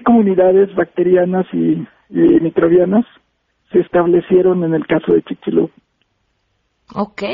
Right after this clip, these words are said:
Speaker 2: pues estaremos al pendiente de estos trabajos, doctor, y muchísimas gracias por habérnoslo explicado tan claramente esta tarde.
Speaker 1: Ah, este, no, es un placer, muchas gracias,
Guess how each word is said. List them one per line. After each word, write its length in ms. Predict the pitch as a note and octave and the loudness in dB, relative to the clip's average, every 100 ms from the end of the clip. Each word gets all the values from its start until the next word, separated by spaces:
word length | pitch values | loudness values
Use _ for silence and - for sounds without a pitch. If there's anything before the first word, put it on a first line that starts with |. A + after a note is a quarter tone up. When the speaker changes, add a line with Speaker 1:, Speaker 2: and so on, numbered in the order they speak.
| C4+ - - - - | -10 -16 -20 -20 -14
Speaker 2:
pues 120 | A3+ | -10
estaremos 480 | C4+ D4 D4 E4+ D#4+ | -6 -4 -4 -6 -6
al 100 | C#4 | -6
pendiente 380 | C4 B3+ C#4 C#4+ | -6 -6 -6 -4
de 80 | |
estos 220 | C#4 - - | -6 -6 -6
trabajos, 480 | A#3 A3 A#3 A#3 | -2 -2 -2 -6
doctor, 320 | A3+ G#3+ A3+ C#4 | -6 -4 -4 -2
y 60 | |
muchísimas 560 | G#3 F#3 G#3+ A3+ G#3 E3+ | -2 -2 -4 -2 -2 -4
gracias 280 | F#3 F#3+ F#3+ | -8 -8 -10
por 160 | E3 | -6
habérnoslo 540 | D#3 D#3 D#3+ E3 D3 D3 | -4 -4 -6 -6 -6 -4
explicado 720 | F3 - D3+ D3 F3 E3 D#3+ | -6 -6 -6 -2 0 0 -2
tan 260 | - - C#3+ | -6 -8 -6
claramente 480 | - D#3 D3+ D3+ - | -2 -2 -2 -6 -10
esta 160 | - | -12
tarde. 300 | C#3+ C3+ - - _ _ _ _ _ _ | -10 -10 -12 -18 _ _ _ _ _ _
Speaker 1:
Ah, 180 | B3 A3+ | -2 0
este, 420 | G3 G3 - F3+ F3+ | 0 -4 0 0 2
no, 260 | A#3 A#3+ | 2 2
es 300 | G3+ F#3 F3+ | 0 0 0
un 160 | A3 G3+ | 0 0
placer, 340 | G3 G3+ G3+ | 0 0 0
muchas 280 | G3+ F#3+ F#3 | -2 0 0
gracias, 340 | E3+ - F3 | 0 0 -2